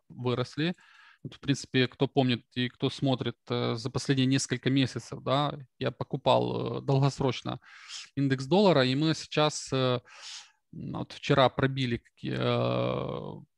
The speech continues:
прошломесячный максимум, э, сегодня утром зашли под данный уровень. Конечно, здесь сильное поджатие, а, нужно бы, чтобы сегодня, если выйдут там какие-то данные по инфляции, если там будет сильный импульс вниз,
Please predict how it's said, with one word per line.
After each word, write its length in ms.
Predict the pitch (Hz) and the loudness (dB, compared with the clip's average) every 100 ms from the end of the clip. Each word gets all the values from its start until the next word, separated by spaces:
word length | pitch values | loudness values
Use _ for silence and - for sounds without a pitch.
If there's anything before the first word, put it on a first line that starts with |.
| _ _ _ - | _ _ _ -6
прошломесячный 680 | 135 127 135 135 - 120 151 | -2 0 2 2 0 -2 0
максимум, 920 | 190 226 - 165 151 147 151 120 131 | 2 4 4 2 -2 -4 -8 -8 -8
э, 40 | 123 | -6
сегодня 600 | - 147 147 135 131 131 | 0 4 4 4 0 0
утром 400 | 147 135 127 123 | -4 -2 -2 -2
зашли 300 | 127 - 127 | -4 -2 -4
под 320 | - 123 123 | -4 -6 0
данный 360 | 131 131 131 131 | 2 2 0 -2
уровень. 420 | 202 196 151 131 | 0 2 2 2
Конечно, 320 | 143 151 135 | 2 4 2
здесь 180 | 131 127 | -2 -2
сильное 280 | - 139 131 | 0 0 2
поджатие, 720 | - 135 165 190 - 139 131 - 156 135 | 0 2 4 4 4 0 0 -6 -10 -8
а, 280 | 127 127 123 | -4 -2 0
нужно 340 | 123 151 139 123 | 2 2 2 0
бы, 320 | 127 123 120 _ _ _ _ _ - | 2 0 -2 _ _ _ _ _ -14
чтобы 320 | - - 123 | -4 -4 -2
сегодня, 340 | - 139 127 120 | 0 2 2 -2
если 200 | - 127 | -2 0
выйдут 300 | 127 120 - - | 0 -2 -6 -12
там 160 | - - | -12 -12
какие-то 420 | - - 120 127 | -14 -12 -10 -2
данные 300 | 127 127 120 | -2 0 -2
по 120 | 131 | -2
инфляции, 540 | 131 - 185 - 123 120 - 127 | -4 0 0 0 -2 -4 -4 -6
если 260 | 131 - 123 - | -4 -2 -4 -4
там 180 | 131 127 | -8 -4
будет 140 | 127 | -4
сильный 300 | - 135 135 139 | 2 4 4 2
импульс 320 | 135 131 - | 0 -6 0
вниз, 320 | 180 214 | 2 2